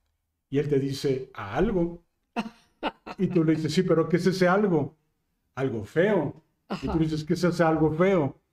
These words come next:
Speaker 1: "Pues algo muy feo, algo muy gacho, algo desastroso". "Sí, pero ¿qué es?".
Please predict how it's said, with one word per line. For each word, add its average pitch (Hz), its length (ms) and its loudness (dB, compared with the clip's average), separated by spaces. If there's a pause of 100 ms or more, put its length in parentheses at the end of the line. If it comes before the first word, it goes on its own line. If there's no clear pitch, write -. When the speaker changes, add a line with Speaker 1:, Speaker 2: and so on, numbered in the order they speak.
(800)
Speaker 1:
"Pues 135 180 -6
algo 147 200 0
muy 123 260 -6
feo, 196 500 0
algo 151 260 -4
muy 139 520 -2
gacho, 180 480 -2
algo 147 220 -4
desastroso". 131 600 -6 (200)
"Sí, 220 220 2
pero 185 300 2
¿qué 202 120 2
es?". 208 260 -2